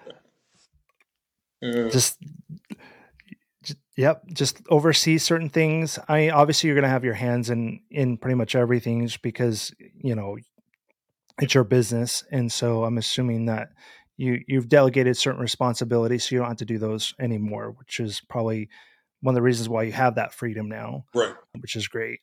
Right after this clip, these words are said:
Speaker 1: Absolutely. I got, I have staff now that, that take care of all the different.
Speaker 2: So you're looking to start, you're hiring, you said two more employees?
Speaker 1: Yeah.
Speaker 2: Is that what it was? Or
Speaker 1: We need
Speaker 2: how many were you?
Speaker 1: We had,
Speaker 2: Mm.
Speaker 1: and we need two more.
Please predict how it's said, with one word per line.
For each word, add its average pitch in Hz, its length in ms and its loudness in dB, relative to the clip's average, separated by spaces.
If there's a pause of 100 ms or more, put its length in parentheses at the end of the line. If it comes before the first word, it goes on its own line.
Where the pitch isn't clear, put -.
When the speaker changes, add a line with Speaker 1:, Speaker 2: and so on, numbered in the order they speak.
Speaker 1:
Absolutely. 101 600 -8
I 101 60 -10
got, 104 220 -2 (680)
I 113 160 4
have 101 120 0
staff 101 560 -4
now 95 240 -10
that, 92 180 -12 (560)
that 101 120 -2 (120)
take - 280 -20
care 95 200 0
of 90 80 -4
all 90 180 -6
the 92 120 -6
different. 92 300 -8 (600)
Speaker 2:
So 143 400 2 (1800)
you're 156 200 4
looking 170 380 2
to 170 80 4
start, 156 360 2 (260)
you're 139 200 2
hiring, 131 480 0
you 120 80 -16
said 123 220 -4
two - 180 -6
more 175 280 -4
employees? 185 580 -6
Speaker 1:
Yeah. 127 80 8
Speaker 2:
Is 117 60 2
that 127 140 -2
what 143 80 -8
it 143 40 -6
was? 147 260 -8
Or 127 60 -6
Speaker 1:
We 127 120 4
need 117 160 0 (180)
Speaker 2:
how 139 80 0
many 151 160 2
were 151 120 0
you? 143 180 -4 (640)
Speaker 1:
We 120 120 6
had, 117 100 4
Speaker 2:
Mm. 139 160 0
Speaker 1:
and 120 160 4
we 123 60 6
need 127 240 0
two 101 200 -8
more. 92 360 -12